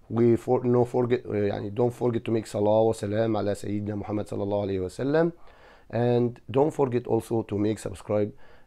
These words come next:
and leave the, uh, comment, uh, and make a like for our videos. And جزاكم الله خيرا. And share the videos for the, for a lot of people can learn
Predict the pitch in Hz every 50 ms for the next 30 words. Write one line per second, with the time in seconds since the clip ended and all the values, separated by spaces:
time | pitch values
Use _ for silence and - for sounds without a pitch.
0 | _ - - 117 117 117 117 117 117 110 - - - - - 113 113 107 104 107
1 | 107 104 104 101 - - - - 104 104 98 - 98 98 101 104 101 101 - -
2 | - 104 104 104 104 104 104 107 - - - 101 98 101 101 101 104 117 120 117
3 | - 117 104 104 101 98 90 - - 98 101 98 98 - - - - 107 104 104
4 | 101 101 95 92 110 110 92 98 98 92 - - - - - - - - - -
5 | - 104 107 107 104 101 95 92 101 92 98 117 123 123 113 107 104 98 101 98
6 | 95 95 - - 101 98 95 95 95 92 92 - - - - - - _ - -
7 | 113 110 110 101 - - 127 127 127 120 113 104 104 101 104 95 107 104 95 101
8 | 104 101 95 - - - - 104 95 95 104 104 101 101 - - - - 104 101
9 | - - 104 110 120 123 120 113 - - 113 110 101 104 104 98 - - 101 98
10 | 95 101 104 104 101 98 92 98